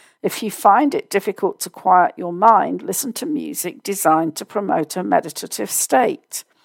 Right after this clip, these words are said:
Spending time in nature benefits us on many levels. Being in contact with the earth grounds us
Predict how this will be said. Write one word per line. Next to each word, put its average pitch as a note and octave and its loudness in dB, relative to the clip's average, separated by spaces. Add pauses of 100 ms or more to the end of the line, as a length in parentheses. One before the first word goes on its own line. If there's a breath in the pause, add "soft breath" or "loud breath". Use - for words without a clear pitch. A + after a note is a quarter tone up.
(560)
Spending A3 2
time G3+ 4
in F3+ -4
nature G3+ 0
benefits G#3+ 2
us D#3+ -2
on G3 2
many A#3 0
levels. - -6
Being G3 -2
in F3 -6
contact G3 2
with G3 -2
the G3+ 4
earth A#3+ 4
grounds A3 2
us - -4